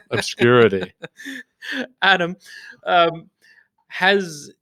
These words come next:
Speaker 1: you know, it certainly sounds like it's been an incredible way for you to build a personal profile and a personal brand, even within a business environment like LinkedIn.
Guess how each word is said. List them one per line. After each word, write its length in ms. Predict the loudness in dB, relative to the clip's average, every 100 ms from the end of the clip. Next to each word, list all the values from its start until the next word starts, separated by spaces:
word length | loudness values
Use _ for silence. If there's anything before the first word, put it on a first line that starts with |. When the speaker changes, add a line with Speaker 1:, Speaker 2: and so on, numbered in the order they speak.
| _ -4
Speaker 1:
you 80 | -2
know, 80 |
it 140 | -2 -2
certainly 440 | 2 2 2 -6
sounds 260 | 0 0 0
like 80 | -4
it's 160 | -6
been 180 | -8 -6
an 140 | -6 -6
incredible 400 | -2 -2 0 -2
way 140 | -4
for 140 | -6
you 360 | -12 -10 -8 -8
to 80 | -10
build 340 | -8 -6 -6
a 60 | -10
personal 480 | -6 -6 -6 -10 -12
profile 560 | -10 -10 -4 -4 -4
and 100 | -8
a 20 |
personal 420 | -10 -10 -10 -12 -12
brand, 340 | -6 -6 -6
even 220 | -10 -12
within 360 | -16 -12 -10 -10
a 60 |
business 400 | -12 -14 -14 -16
environment 440 | -12 -8 -8 -8 -12
like 200 | -12 -12
LinkedIn. 520 | -16 -8 -6 -6 -8